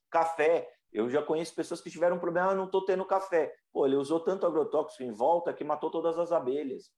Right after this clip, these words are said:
Então, precisa pensar muito nisso.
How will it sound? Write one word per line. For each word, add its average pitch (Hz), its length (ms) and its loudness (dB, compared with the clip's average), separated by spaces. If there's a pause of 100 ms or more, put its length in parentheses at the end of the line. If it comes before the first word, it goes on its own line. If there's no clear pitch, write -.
(300)
Então, 131 380 -2
precisa 147 640 -4 (340)
pensar 131 440 0
muito 135 380 -4
nisso. 98 400 -10